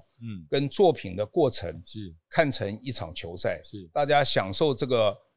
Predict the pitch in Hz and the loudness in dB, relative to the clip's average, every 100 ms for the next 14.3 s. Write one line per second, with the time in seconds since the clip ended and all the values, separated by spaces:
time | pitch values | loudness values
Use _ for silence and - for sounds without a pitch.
0 | _ - - 127 139 113 107 113 101 85 | _ -2 0 2 2 2 0 -2 -4 -6
1 | - 78 - _ _ _ 113 110 101 127 | -6 -6 -16 _ _ _ -12 -10 -8 0
2 | 131 120 143 226 156 131 139 143 190 135 | 2 2 2 4 4 2 2 -2 0 2
3 | 120 131 135 - - 127 165 - 135 151 | 2 2 -2 -6 -2 2 2 2 0 2
4 | 143 110 - _ _ 127 135 - 185 107 | 2 2 -4 _ _ -2 0 2 2 2
5 | 104 110 127 127 92 90 123 139 156 180 | 2 -2 -2 -2 -4 -8 -4 -2 2 4
6 | 131 131 131 131 110 107 101 90 110 110 | 4 4 2 0 -4 -2 -2 -4 -6 -2
7 | 131 143 - 80 101 90 - 95 110 92 | 0 0 -2 -4 -4 -4 -6 -6 -6 -8
8 | - 101 165 160 156 151 160 127 123 139 | -6 0 2 2 2 2 2 0 0 2
9 | 160 127 113 143 165 127 98 90 113 117 | 2 4 2 2 0 0 -4 -2 -2 -2
10 | - _ - - - 117 123 - 185 - | -8 _ -2 0 2 2 2 2 0 0
11 | 120 - 208 127 120 139 113 - 95 - | -2 0 0 0 4 4 4 0 -4 -2
12 | 110 117 107 113 107 101 123 110 95 87 | -2 0 -2 -2 -4 -4 -4 -4 -4 -6
13 | 85 - _ _ _ - 101 110 110 - | -10 -12 _ _ _ -4 0 0 0 -2
14 | 92 85 | -4 -8